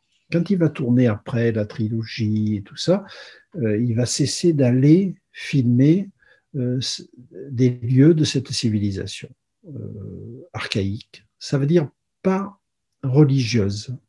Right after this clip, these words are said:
enfin pas religieuse au sens, euh, institué, mais où il y a du sacré, de,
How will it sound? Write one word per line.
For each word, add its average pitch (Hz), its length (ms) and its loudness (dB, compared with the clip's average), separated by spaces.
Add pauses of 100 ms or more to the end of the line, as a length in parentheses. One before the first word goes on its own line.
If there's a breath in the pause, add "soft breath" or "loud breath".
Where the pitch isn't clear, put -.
(160)
enfin 107 200 -4 (120)
pas 117 80 -2
religieuse 113 440 -2
au 107 60 -4
sens, 117 540 -4
euh, 104 520 -8 (400)
institué, 113 840 -2
mais 135 400 4 (260 loud breath)
où 135 140 4
il 120 60 4
y 123 100 4
a 143 360 2
du 120 160 -2
sacré, 127 680 -2
de, 120 320 -6